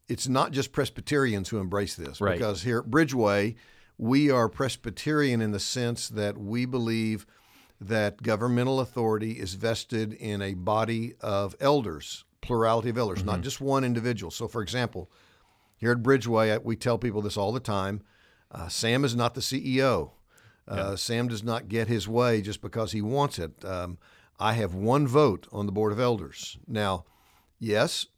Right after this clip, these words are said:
Speaker 1: when it comes down to practicalities, do the elders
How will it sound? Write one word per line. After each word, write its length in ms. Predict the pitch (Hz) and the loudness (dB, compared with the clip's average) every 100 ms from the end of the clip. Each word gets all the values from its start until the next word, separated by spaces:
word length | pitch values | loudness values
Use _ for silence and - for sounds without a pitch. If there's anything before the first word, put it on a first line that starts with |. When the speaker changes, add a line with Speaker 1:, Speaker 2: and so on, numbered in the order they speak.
| _ - | _ -6
Speaker 1:
when 140 | 104 | -6
it 100 | 90 | -4
comes 240 | 120 117 95 | -4 -2 -2
down 220 | 107 98 | -4 -6
to 80 | - | -8
practicalities, 960 | - 101 - 90 - 90 104 131 123 | -6 -6 -6 -12 -6 -2 -2 -2 -4
do 140 | 113 110 | -4 -6
the 180 | 101 - | -6 -4
elders 560 | 104 110 110 107 98 | 0 0 0 -2 -4